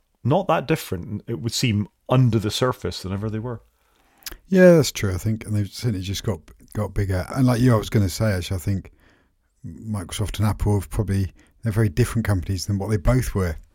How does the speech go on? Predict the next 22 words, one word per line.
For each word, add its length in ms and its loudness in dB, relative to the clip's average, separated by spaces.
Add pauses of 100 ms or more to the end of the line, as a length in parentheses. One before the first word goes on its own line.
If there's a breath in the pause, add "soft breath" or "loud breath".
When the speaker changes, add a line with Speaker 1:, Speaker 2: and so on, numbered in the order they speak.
(200)
Speaker 2:
twenty-five 1040 -4
years 220 -2
ago 200 0
to 140 -8
twenty 260 -2
years 220 -2
ago. 160 0
And 100 -2 (360 loud breath)
they've 160 -6
kind 180 -2
of 60 -8
found 240 -4
their 80 -4
own 140 -2
paths 380 -4
and 140 0
lent 260 0
into 180 0
it. 60 -4
Microsoft 380 -6
obviously 260 -4
have 140 -6